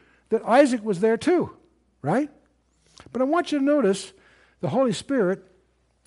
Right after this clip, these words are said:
editing this text a little bit. Where's Isaac? Where's Isaac? The person of Isaac is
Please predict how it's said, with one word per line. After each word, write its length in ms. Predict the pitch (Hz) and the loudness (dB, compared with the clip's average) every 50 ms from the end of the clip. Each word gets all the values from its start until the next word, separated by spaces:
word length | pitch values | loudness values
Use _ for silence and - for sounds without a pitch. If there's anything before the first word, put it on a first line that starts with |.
| _ _ - | _ _ -4
editing 380 | 240 254 240 214 175 170 170 180 | -4 -2 -2 -2 -2 -2 -4 -4
this 120 | 185 175 | -6 -8
text 320 | - - 294 285 - - - | -8 -10 -10 -10 -10 -12 -12
a 60 | 143 | -10
little 180 | 127 123 107 95 | -10 -10 -10 -12
bit. 160 | 101 92 - _ _ _ _ _ _ _ _ _ _ _ _ _ _ _ _ _ _ _ _ _ _ | -16 -18 -20 _ _ _ _ _ _ _ _ _ _ _ _ _ _ _ _ _ _ _ _ _ _
Where's 260 | - 233 320 339 277 | -4 -2 -2 0 0
Isaac? 440 | 262 311 320 277 196 123 - - _ _ _ _ _ _ _ _ _ _ _ _ _ _ _ _ _ _ _ _ _ _ _ _ _ _ _ _ _ _ _ _ _ _ _ _ _ _ _ _ _ _ | 0 -2 -2 -2 -4 -8 -14 -16 _ _ _ _ _ _ _ _ _ _ _ _ _ _ _ _ _ _ _ _ _ _ _ _ _ _ _ _ _ _ _ _ _ _ _ _ _ _ _ _ _ _
Where's 200 | 214 233 220 247 | -10 -8 -6 -6
Isaac? 320 | 254 254 214 139 104 _ _ _ _ _ _ _ _ _ _ _ _ _ _ _ _ _ _ _ _ _ _ _ _ _ _ _ _ _ _ _ _ _ _ _ _ - _ _ _ | -6 -6 -8 -10 -16 _ _ _ _ _ _ _ _ _ _ _ _ _ _ _ _ _ _ _ _ _ _ _ _ _ _ _ _ _ _ _ _ _ _ _ _ -20 _ _ _
The 80 | - 143 | -10 -10
person 500 | - - - 262 320 277 - 277 277 269 | -6 0 0 0 0 0 -2 -2 -4 -2
of 200 | 196 196 208 196 | -2 -2 -4 -2
Isaac 680 | - 185 214 233 233 214 156 147 123 123 - - - - _ _ _ _ _ _ _ _ _ _ _ _ _ | -2 0 2 2 2 0 0 -6 -8 -10 -12 -18 -20 -20 _ _ _ _ _ _ _ _ _ _ _ _ _
is 280 | 156 156 143 120 - | -2 -2 -2 -4 -12